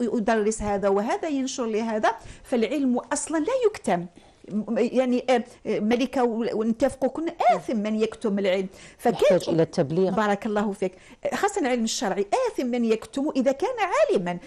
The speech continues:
Speaker 1: ل-، ل-، ل-، لا ننشر علما خطأ، لا.
Speaker 2: خطأ.
Speaker 1: ولكن ال-، ال-، المعلومة الصحيحة الدقيقة،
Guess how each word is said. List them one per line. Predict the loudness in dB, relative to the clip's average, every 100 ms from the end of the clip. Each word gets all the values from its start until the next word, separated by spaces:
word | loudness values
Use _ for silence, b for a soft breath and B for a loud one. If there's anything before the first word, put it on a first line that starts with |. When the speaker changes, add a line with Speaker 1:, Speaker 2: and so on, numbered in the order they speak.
| B -2
Speaker 1:
ل-، |
ل-، | 0 2 2
ل-، | 2 2
لا | 0 0
ننشر | -4 -2 0
علما | 0 -2 -6 -8 -14 _ _ -10
خطأ، | -6
لا. | -2 -2
Speaker 2:
خطأ. | 0 -2 -2 0
Speaker 1:
ولكن | 2 2 0
ال-، | -2 0 0
ال-، | 0 0
المعلومة | 0 0 0 0 0 -2
الصحيحة | -2 -4 -6 -6 -4
الدقيقة، | -2 -2 -2 -2 -4